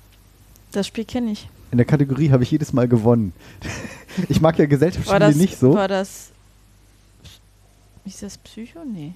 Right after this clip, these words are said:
Speaker 2: Nee, nein, oh nein, Psycho
Speaker 1: Nee.
Speaker 2: war, Psycho war ganz an. Zu Psycho erzähle ich meine
Speaker 1: Aber wie
Speaker 2: Anekdote, die kann ich nicht in dieser Sendung erzählen.
Speaker 1: Aber wie hieß denn dieses Spiel? Ich
Speaker 2: Weiß
Speaker 1: kenne
Speaker 2: ich
Speaker 1: das auch.
Speaker 2: nicht.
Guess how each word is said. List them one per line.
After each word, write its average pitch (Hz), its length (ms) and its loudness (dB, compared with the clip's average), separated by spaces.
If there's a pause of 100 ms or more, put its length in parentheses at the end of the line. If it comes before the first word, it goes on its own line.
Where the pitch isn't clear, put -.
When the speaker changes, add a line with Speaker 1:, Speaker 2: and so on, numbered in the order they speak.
(120)
Speaker 2:
Nee, 139 300 -2
nein, 151 340 6
oh 185 300 6
nein, 113 300 2
Psycho 156 360 -4
Speaker 1:
Nee. 98 60 -6
Speaker 2:
war, 104 340 2 (160)
Psycho 123 320 -6
war 113 200 -4
ganz 104 280 -4
an. 107 100 -8
Zu - 120 -14
Psycho - 340 -4
erzähle 151 300 0
ich - 100 -6
meine 131 200 4
Speaker 1:
Aber 131 100 0
wie 139 60 4
Speaker 2:
Anekdote, 170 320 2
die 135 60 0
kann 147 160 2
ich 139 100 -4
nicht 151 180 -2
in 151 100 0
dieser 123 240 -2
Sendung 104 280 -2
erzählen. 92 260 -6
Speaker 1:
Aber 202 180 -6
wie 220 80 -12
hieß 240 280 -14
denn 240 100 -8
dieses 202 240 -10
Spiel? 277 300 -12
Ich 214 140 -14
Speaker 2:
Weiß 175 180 0
Speaker 1:
kenne 233 100 -6
Speaker 2:
ich - 100 -6
Speaker 1:
das - 80 -8
auch. 98 60 -4
Speaker 2:
nicht. 220 200 -10